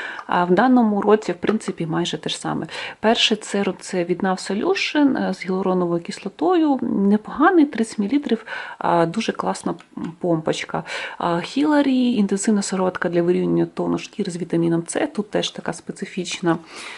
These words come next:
Якщо подивитися оце упакування, м, пахло апельсинчиком, в принципі, ну, така нормальна. <laughs> А, і ось цей — це з саліциловою кислотою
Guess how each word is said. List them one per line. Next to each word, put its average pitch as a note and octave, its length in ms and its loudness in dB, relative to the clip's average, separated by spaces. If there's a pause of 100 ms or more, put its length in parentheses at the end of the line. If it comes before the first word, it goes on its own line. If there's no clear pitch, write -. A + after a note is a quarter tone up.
(220)
Якщо - 280 -16
подивитися - 720 -10
оце - 240 -8
упакування, E4+ 800 0 (320)
м, G3 460 0
пахло F3 540 -2 (120)
апельсинчиком, - 680 -4
в - 40 -6
принципі, F4 480 -2
ну, G#4+ 120 2
така E3 360 -4 (220)
нормальна. E3 500 0 (160)
<laughs> - 560 -2
А, F#3+ 240 0 (100)
і A#3+ 460 2
ось G3+ 260 0
цей — G#3+ 440 0
це - 340 -6
з - 40 -14
саліциловою F#3+ 760 0
кислотою F3+ 800 -4